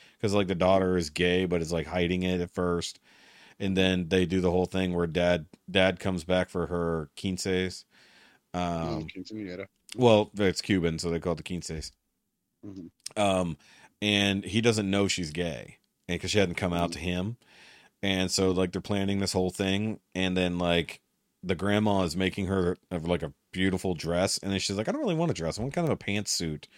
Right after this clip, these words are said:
Speaker 1: and I wanna wear my
Speaker 2: Mm.
Speaker 1: Timberlands." Oh, no, I'm sorry, Doc Martens, not Timberlands. Either way, so
Speaker 2: Oh,
Speaker 1: she wants
Speaker 2: yeah.
Speaker 1: to wear her Doc
Speaker 2: That went over
Speaker 1: Martens.
Speaker 2: well with their military father, I bet.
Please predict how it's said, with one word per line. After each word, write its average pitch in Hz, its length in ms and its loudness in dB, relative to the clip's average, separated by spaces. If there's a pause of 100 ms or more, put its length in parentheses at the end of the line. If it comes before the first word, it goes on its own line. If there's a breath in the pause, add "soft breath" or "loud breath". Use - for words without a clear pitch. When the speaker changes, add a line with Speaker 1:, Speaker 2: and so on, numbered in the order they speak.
(240 loud breath)
Speaker 1:
and 101 120 -2
I 107 40 2
wanna 135 120 2
wear 131 100 2
my 107 120 2
Speaker 2:
Mm. - 40 -2
Speaker 1:
Timberlands." 85 640 -2 (540 soft breath)
Oh, 95 120 0
no, 123 180 6
I'm 110 60 4
sorry, 110 160 4
Doc 107 240 4
Martens, 92 380 0
not 90 180 -2
Timberlands. 76 440 -8 (380 soft breath)
Either 92 180 0
way, 78 140 0
so 90 160 -4
Speaker 2:
Oh, - 20 -2
Speaker 1:
she 113 100 -4
wants 110 120 0
Speaker 2:
yeah. - 40 -6
Speaker 1:
to 113 40 -2
wear 101 120 4
her 95 80 2
Doc 87 300 2
Speaker 2:
That 135 120 2
went 92 100 2
over 92 80 0
Speaker 1:
Martens. 85 240 -6
Speaker 2:
well 90 180 -4
with 87 180 -10
their 80 220 -8 (100)
military 85 540 -10
father, 85 360 -8
I 85 60 -10
bet. 90 220 -8